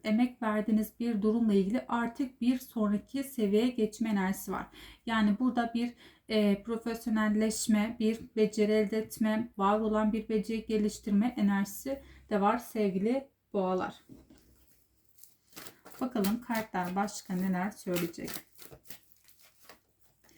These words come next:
Kılıç üçlüsü, Azize kartı, Tılsım beşlisi,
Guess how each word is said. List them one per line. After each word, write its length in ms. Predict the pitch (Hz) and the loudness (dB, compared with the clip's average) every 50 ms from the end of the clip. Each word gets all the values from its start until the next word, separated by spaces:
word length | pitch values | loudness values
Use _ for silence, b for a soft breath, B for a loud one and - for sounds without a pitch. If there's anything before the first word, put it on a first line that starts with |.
| B B B B B B B _ | B B B B B B B _
Kılıç 360 | - - 240 226 240 240 - | -6 -4 -2 -2 -2 -2 -2
üçlüsü, 680 | 254 240 - - 240 233 240 - - - 233 220 220 220 - _ _ _ _ _ _ _ _ _ _ _ _ B B B B B B B - | -2 -4 -2 -2 -4 -2 -4 -4 -6 -4 -4 -2 -4 -4 -6 _ _ _ _ _ _ _ _ _ _ _ _ B B B B B B B -4
Azize 380 | 220 190 208 208 190 - 220 | -2 0 0 0 0 -2 -6
kartı, 840 | 220 - - 240 226 226 220 226 - - - 220 214 214 214 - - _ _ _ _ _ _ _ _ _ _ _ _ _ _ _ b b b b b b b b _ _ _ _ _ | -8 -8 -6 -4 -2 -2 -2 -4 -6 -8 -6 -2 -2 -2 -2 -6 -10 _ _ _ _ _ _ _ _ _ _ _ _ _ _ _ b b b b b b b b _ _ _ _ _
Tılsım 460 | - - 226 214 - - - 240 226 233 | -6 -2 -2 -2 -2 -2 -6 -6 -6 -6
beşlisi, 720 | 233 226 - - 226 226 - - - 214 214 220 247 | -6 -8 -8 -10 -10 -10 -10 -8 -6 -4 -4 -4 -4